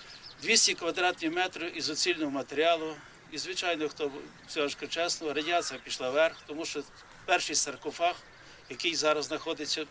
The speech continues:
знаходиться під тим, він в критичному стані,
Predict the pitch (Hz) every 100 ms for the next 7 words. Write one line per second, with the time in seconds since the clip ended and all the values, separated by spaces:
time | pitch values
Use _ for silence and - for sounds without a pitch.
0 | 151 139 156 143 - 143 143 - 139 135
1 | - - - - - - - - - -
2 | - 165 185 - - 147 147 214 - 180
3 | 160 - 143 139 151